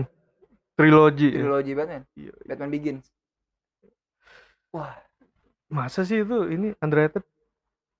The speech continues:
Speaker 2: Underratednya lebih karena dibanding-bandingin.
Speaker 1: Dibanding-bandingin.
Speaker 2: Dibandinginnya sama,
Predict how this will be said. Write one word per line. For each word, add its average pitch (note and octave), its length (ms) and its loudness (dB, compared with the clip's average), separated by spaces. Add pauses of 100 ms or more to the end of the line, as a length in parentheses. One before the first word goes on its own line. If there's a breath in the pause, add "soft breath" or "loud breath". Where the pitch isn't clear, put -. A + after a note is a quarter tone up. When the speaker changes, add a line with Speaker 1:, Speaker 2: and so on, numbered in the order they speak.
(120)
Speaker 2:
Underratednya F3 600 2
lebih F3+ 240 2
karena E3 480 0
dibanding-bandingin. D#3 840 -2 (320)
Speaker 1:
Dibanding-bandingin. D#3+ 880 6
Speaker 2:
Dibandinginnya D#3 500 -2
sama, E3+ 380 0